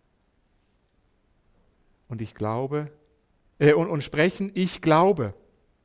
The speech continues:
Darum, wenn's zum Treffen kommt, sieh, dann tu nichts, sondern falle dem Herrn um den Hals und spricht, sprich, ich glaube,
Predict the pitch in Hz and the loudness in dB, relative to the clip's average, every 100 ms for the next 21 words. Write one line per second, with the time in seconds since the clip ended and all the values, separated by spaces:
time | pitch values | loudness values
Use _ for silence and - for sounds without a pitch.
0 | _ _ _ _ _ _ _ _ _ _ | _ _ _ _ _ _ _ _ _ _
1 | _ _ _ _ _ _ _ _ _ 139 | _ _ _ _ _ _ _ _ _ 2
2 | 143 175 165 117 104 117 131 170 - 160 | 4 2 -2 -6 -10 -4 -4 -2 -6 -8
3 | 135 - 185 220 226 196 - 160 175 - | -8 -2 -2 -2 -6 -6 -2 -2 -2 -4
4 | 143 170 214 233 _ - _ _ 139 135 | -2 0 -2 -4 _ -20 _ _ -6 -6
5 | - 127 123 185 - - - - _ _ | -8 -8 -4 -4 -6 -18 -18 -20 _ _
6 | _ _ _ _ _ - 135 127 120 - | _ _ _ _ _ -6 -4 -6 -8 -2
7 | 139 147 175 156 131 107 123 127 139 135 | 0 2 0 -2 -4 -4 0 0 -2 -4
8 | 123 110 107 123 160 - 143 - 135 143 | -6 -4 2 2 2 -4 -12 -8 -4 -4
9 | - - _ _ _ - - 147 - - | -6 -20 _ _ _ -12 -2 -2 -2 -2
10 | 160 165 - 143 139 147 113 | -2 -2 -2 0 2 0 -4